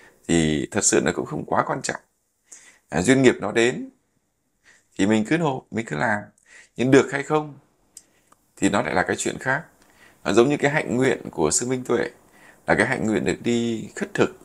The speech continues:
gieo duyên suốt cuộc đời. Tức là chúng ta gọi là đi bộ suốt đời,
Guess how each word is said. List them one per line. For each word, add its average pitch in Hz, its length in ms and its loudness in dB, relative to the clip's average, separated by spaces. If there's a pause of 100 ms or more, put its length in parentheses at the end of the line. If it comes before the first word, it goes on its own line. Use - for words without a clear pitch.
(520)
gieo 113 260 2
duyên 131 420 -4 (100)
suốt - 220 -2
cuộc - 160 0
đời. 82 180 0 (1000)
Tức 151 120 4
là 131 100 4
chúng 101 120 -2
ta 123 80 0
gọi - 160 -2
là - 40 0
đi - 80 0
bộ 76 220 2
suốt - 200 0
đời, 87 200 -4